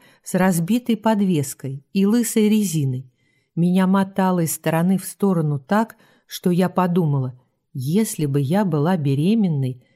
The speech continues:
этому состоянию пришёл бы конец прямо здесь,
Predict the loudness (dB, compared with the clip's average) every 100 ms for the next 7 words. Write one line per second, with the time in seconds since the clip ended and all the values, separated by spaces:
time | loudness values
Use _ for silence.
0 | _ 0 2 2 2 0 -2 -4 -2 0
1 | 0 2 2 0 0 -2 -2 -2 -2 0
2 | -2 -2 0 0 0 -4 -6 -2 0 2
3 | 0 0 0 0 -6